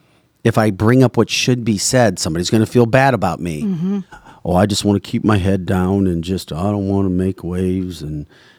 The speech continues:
Speaker 1: you know, I'm just gonna sit over here." And no, this, the, even the way she described it.
Speaker 2: Yes.
Speaker 1: And I don't
Speaker 2: Yes.
Speaker 1: care if she was describing her own personal situations
Speaker 2: Yeah.
Speaker 1: or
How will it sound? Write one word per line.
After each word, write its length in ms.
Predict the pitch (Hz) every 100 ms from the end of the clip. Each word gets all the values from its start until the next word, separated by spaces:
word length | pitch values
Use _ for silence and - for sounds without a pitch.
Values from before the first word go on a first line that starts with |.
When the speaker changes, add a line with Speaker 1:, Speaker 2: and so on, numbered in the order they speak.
| _
Speaker 1:
you 100 | 85
know, 120 | 85 85
I'm 180 | 98
just 200 | 92 -
gonna 220 | - 98 90
sit 240 | - 95
over 220 | 101 95
here." 500 | 92 92 98 92 90
And 180 | 78 80
no, 400 | 95 117 139 90 80
this, 240 | 131 -
the, 240 | - 123 - _ _ _ _ _ _ _ _
even 320 | 156 202 254
the 80 | 151
way 240 | 107 113 110
she 240 | - 107
described 840 | 87 - - - 82 82 92 80 -
it. 320 | - - -
Speaker 2:
Yes. 560 | 190 208 156 - - - _
Speaker 1:
And 120 | - 117
I 100 | 165
don't 100 | 196
Speaker 2:
Yes. 100 | -
Speaker 1:
care 240 | 131 127
if 80 | 120
she 100 | 127
was 160 | 110 90
describing 760 | 104 - 110 104 98 90 85 - - _ _ _
her 160 | 92 -
own 260 | 104 127 127
personal 540 | 127 123 - 117 117 - - -
situations 880 | - 120 117 110 110 - 110 110 110
Speaker 2:
Yeah. 260 | 92 107 - _ _ _ _ _
Speaker 1:
or 180 | 101 101